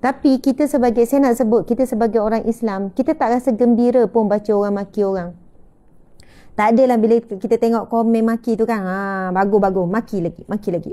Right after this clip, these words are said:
Oh, very good. Oh, sedap tengok makian ni." Oh, tak. Kita sebagai saudara se-Islam, sama-sama wanita, bila melihat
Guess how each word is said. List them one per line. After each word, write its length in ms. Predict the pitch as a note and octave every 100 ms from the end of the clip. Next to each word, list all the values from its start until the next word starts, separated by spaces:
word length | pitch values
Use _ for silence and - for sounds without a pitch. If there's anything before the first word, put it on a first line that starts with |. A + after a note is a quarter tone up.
| F#4+
Oh, 320 | G3+ G3+ G3
very 320 | G#3+ G3+ F#3
good. 160 | F#3 -
Oh, 400 | G#3 G#3+ G3+ F#3 F3
sedap 400 | G#3 F#3 G#3+ E3
tengok 240 | F#3 F#3+ F3+
makian 480 | F#3+ F#3 F#3+ F3+
ni." 40 | E3+
Oh, 400 | G#3 G3 G3+ - - _ -
tak. 280 | - A#3 - _ _ _ _ _ _
Kita 200 | A#3+ B3+
sebagai 400 | C4 B3+ A#3 A#3+
saudara 440 | A3+ A#3 A3 A3+ A#3
se-Islam, 560 | A3+ G#3+ A3 A3+ A3 G#3+
sama-sama 480 | G#3+ G#3+ A3 G#3+
wanita, 520 | G#3 G#3+ A3 G#3+ G3+ F#3
bila 240 | F#3 G#3+
melihat 320 | G#3 G#3 G#3+